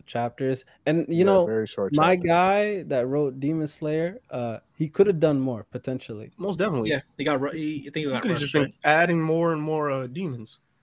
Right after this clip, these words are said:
Speaker 1: No, not even add more. He could have put more layers as to, like,
Speaker 4: Mm-hmm.
Speaker 1: Muzan and why Muzan's the way he just kinda, he shortened it. Like, he did, I th-, it felt like he did it on purpose.
Speaker 4: No,
Speaker 2: Yeah,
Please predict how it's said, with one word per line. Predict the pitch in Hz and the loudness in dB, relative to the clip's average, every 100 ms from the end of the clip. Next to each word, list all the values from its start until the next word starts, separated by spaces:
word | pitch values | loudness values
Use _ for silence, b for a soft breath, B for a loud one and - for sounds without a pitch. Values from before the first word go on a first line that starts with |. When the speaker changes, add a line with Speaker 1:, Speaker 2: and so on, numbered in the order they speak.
| _ _ _ _ _ | _ _ _ _ _
Speaker 1:
No, | - 202 233 | 2 4 8
not | 262 | 8
even | 277 247 - | 8 6 4
add | 202 202 160 | 4 4 4
more. | 156 185 220 | 2 4 4
He | 202 | 0
could | 190 208 | 0 2
have | 202 | 2
put | - 202 | 0 -2
more | 160 160 170 | -2 0 0
layers | 147 131 147 143 120 117 - - _ - | 2 2 2 0 -2 -6 -14 -20 _ -6
as | 120 - | -6 -6
to, | 135 | -6
like, | 123 120 113 | -4 -4 -6
Speaker 4:
Mm-hmm. | 135 131 | -8 -4
Speaker 1:
Muzan | 131 135 131 127 | -2 -2 -2 -2
and | 120 117 | -4 -4
why | 113 117 | -2 -2
Muzan's | 123 127 120 123 113 | -2 -2 -4 -6 -6
the | 117 | -8
way | 120 120 117 B B _ | -6 -6 -8 B B _
he | 170 | -4
just | 170 233 - | -2 -4 -2
kinda, | 220 220 190 131 104 | -2 0 2 2 0
he | 135 | -4
shortened | 139 - 160 160 123 110 | -6 -2 0 0 -2 -6
it. | - | -4
Like, | 120 | -4
he | 151 | -2
did, | 139 165 - | -2 -2 -2
I | - | -4
th-, | 165 - | -8 -8
it | 131 | -6
felt | - 214 | -2 0
like | 196 | 0
he | 139 | 0
did | 135 127 | -2 -2
it | 117 | -4
on | 107 | -6
purpose. | 101 - 85 - _ _ _ - | -12 -12 -16 -18 _ _ _ 2
Speaker 4:
No, | |
Speaker 2:
Yeah, | 196 | 6